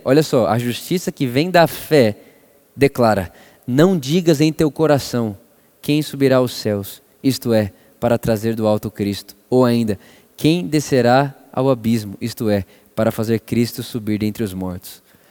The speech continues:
Paulo tá dizendo assim: a justiça que vem da fé, ela não vai chegar em você e falar assim, "Olha, é, é, é, ó, é, quem subirá aos céus?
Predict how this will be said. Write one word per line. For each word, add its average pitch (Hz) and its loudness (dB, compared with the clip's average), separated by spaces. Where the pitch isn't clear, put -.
Paulo 123 4
tá 127 0
dizendo 117 -2
assim: 120 -4
a 120 0
justiça 135 -6
que 147 -4
vem 139 0
da 120 4
fé, 139 2
ela 131 0
não 135 2
vai 143 6
chegar 131 0
em 131 0
você 120 -4
e - 0
falar 127 0
assim, 131 -4
"Olha, 123 2
é, 120 -4
é, 113 -2
é, 110 -2
ó, 117 2
é, - -12
quem 208 2
subirá 160 2
aos 123 2
céus? 98 -8